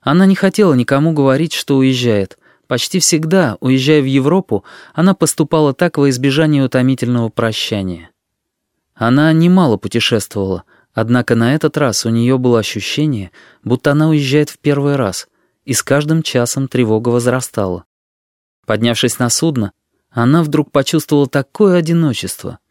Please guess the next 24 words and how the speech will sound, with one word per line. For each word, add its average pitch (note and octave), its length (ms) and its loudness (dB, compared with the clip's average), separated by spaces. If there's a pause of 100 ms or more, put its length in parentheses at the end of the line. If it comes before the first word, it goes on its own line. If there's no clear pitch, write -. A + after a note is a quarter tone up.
такую F#3 420 0
печаль, C#3 500 -4 (340)
что - 260 -4
пожелала C#3+ 560 0
остаться C3 520 -4
одна, G#2+ 320 -6 (300)
чтобы D3+ 580 -6
всплакнуть. - 800 -8 (1300)
Когда B2+ 360 0
прозвучал D3 600 0
последний C#3 560 0
предупредительный B2+ 800 -2
сигнал, D3+ 500 0 (320)
доктор F3 400 2
Урбино D#3+ 420 4
Даса D3 340 0
и C3+ 60 2
его C3 200 2
жена A#2+ 320 0
попрощались C#3+ 640 -2
с - 60 -4
Ферминой D3 460 0
без B2 180 -2
надрыва, A#2 540 0